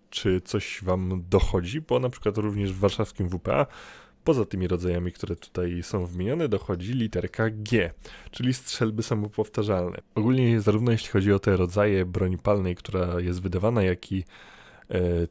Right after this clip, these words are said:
te ilości sztuk, które na dzień dobry zosta-, zostają wydawane, mm, to w moim przypadku było tak, przynajmniej, przynajmniej w tym warszawskim, warszawskim W P A, e, że panie korygowały w okienkach, jeśli ktoś, e, za-,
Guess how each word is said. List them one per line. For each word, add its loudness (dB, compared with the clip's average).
te 4
ilości 0
sztuk, 0
które -4
na 0
dzień -4
dobry 0
zosta-, -4
zostają -2
wydawane, 0
mm, -6
to 6
w -8
moim 0
przypadku -2
było 0
tak, 0
przynajmniej, 0
przynajmniej 0
w -12
tym -4
warszawskim, -2
warszawskim -6
W -2
P 2
A, 0
e, 4
że 2
panie 2
korygowały 6
w -4
okienkach, -2
jeśli -2
ktoś, -2
e, 2
za-, 2